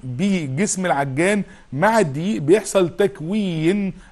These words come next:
الشبكة الجلوتينية اللي هو الدقيق ال-، ال-، البروتين الموجود جوه الدقيق، فيديني الهيكل بتاع العجينة بتاعتي والكتلة اللي انت بتشوفها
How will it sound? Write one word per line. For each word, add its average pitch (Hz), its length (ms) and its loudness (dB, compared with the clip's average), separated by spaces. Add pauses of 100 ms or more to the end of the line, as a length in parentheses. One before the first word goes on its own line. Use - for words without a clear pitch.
الشبكة 156 540 0
الجلوتينية 120 600 -4
اللي 107 140 -4
هو 151 80 4
الدقيق 147 480 -2
ال-، 143 180 -2 (300)
ال-، 135 180 -4
البروتين 139 460 -2
الموجود 143 560 -2
جوه 165 280 2 (300)
الدقيق، 120 280 -2
فيديني 127 420 0
الهيكل 202 880 4 (380)
بتاع 170 300 4
العجينة 160 340 2
بتاعتي 180 460 -6
والكتلة 143 1300 0
اللي 127 160 -4
انت 151 160 -4
بتشوفها 160 500 -4